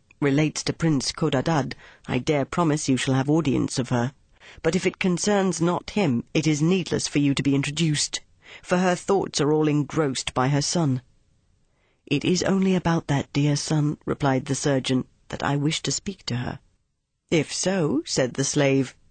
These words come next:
"you need but follow us to the palace, and you shall soon have the opportunity." Accordingly, as soon as Pirouzé was returned to her apartment, the slave acquainted her that a person unknown had some important information to communicate to her,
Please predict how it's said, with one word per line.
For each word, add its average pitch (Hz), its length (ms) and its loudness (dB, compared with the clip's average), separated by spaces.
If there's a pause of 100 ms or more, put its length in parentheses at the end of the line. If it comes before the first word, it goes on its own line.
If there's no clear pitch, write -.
"you 175 220 2
need 202 280 0
but 185 140 0
follow 185 360 0
us 196 160 -2
to - 80 -4
the 175 100 -2
palace, 156 460 -2 (300)
and 135 200 0
you 147 160 2
shall 143 200 0
soon 160 340 0
have 151 260 2
the 151 140 2
opportunity." 131 800 0 (1700)
Accordingly, 196 640 2
as 165 120 0
soon 165 200 2
as 139 140 0
Pirouzé 143 540 2
was 143 220 0
returned 143 460 2
to 139 100 0
her 131 140 2
apartment, 156 680 -2
the 180 100 -2
slave 220 400 2
acquainted 196 480 0
her 180 160 2
that 175 200 -4
a - 20 -4
person 190 480 0
unknown 156 520 2
had 156 240 0
some 165 180 0
important 165 520 0
information 147 680 0
to - 80 -4
communicate 165 680 0
to 139 200 0
her, 127 240 2